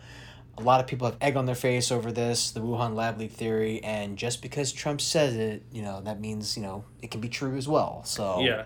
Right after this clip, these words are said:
Speaker 1: you know, I'm like, "Yeah, again, we knew."
Speaker 2: Here's, here's my issue with it. Yeah, he says some things may be true even if Donald Trump
Speaker 1: Yeah,
Speaker 2: says them. I'm like,
Speaker 1: yeah.
Speaker 2: "Ninety-nine percent of what Trump said
Speaker 1: Yeah.
Speaker 2: about all of this
Speaker 1: Yeah.
Speaker 2: came true."
Speaker 1: Yeah.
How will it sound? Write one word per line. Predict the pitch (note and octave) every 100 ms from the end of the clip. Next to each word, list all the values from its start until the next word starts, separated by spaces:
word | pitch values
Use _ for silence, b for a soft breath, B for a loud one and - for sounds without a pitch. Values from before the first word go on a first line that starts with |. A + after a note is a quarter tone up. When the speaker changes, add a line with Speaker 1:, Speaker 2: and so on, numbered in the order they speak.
| -
Speaker 1:
you | A#2+
know, | A2 G#2 G#2+
I'm | A2+ A#2
like, | B2 B2
"Yeah, | A#3 D4 D4+ D4 -
again, | C4+ D#4+ D4+ A3 - b b -
we | C#4+
knew." | E4+ E4+ D4 A#3
Speaker 2:
Here's, | A3 A#3+ E3
here's | D3 G#3 D#3+
my | C#3 B2
issue | A2 - A2
with | A2
it. |
Yeah, | C3
he | A#2 E3+
says | E3 F3 C#3+ C3 B B B
some | - F3+ F3
things | D#3 D#3+ C#3+ B2
may | A#2 C3+ B2
be | A#2
true | - C#3+ C3+ B2
even | C#3 C3 C3
if | A#2
Donald | - A#2 A2+ G#2+
Trump | A#2 G#2+
Speaker 1:
Yeah, |
Speaker 2:
says | B2+
them. | B2+
I'm | B2+
like, | C3 A#2+
Speaker 1:
yeah. | G#2+ G2 - B
Speaker 2:
"Ninety-nine | D#3 A#3 B3 G#3+ F3
percent | C#3+ - E3 C#3+
of | A#2+
what | B2
Trump | C#3+ C3
said | B2+ B2+
Speaker 1:
Yeah. | B2+
Speaker 2:
about | C3
all | A2+ C3+ D#3+
of | E3
this | F#3+ F#3+
Speaker 1:
Yeah. | A#3 -
Speaker 2:
came | - D3+ C3+
true." | - C3+ A2
Speaker 1:
Yeah. | G2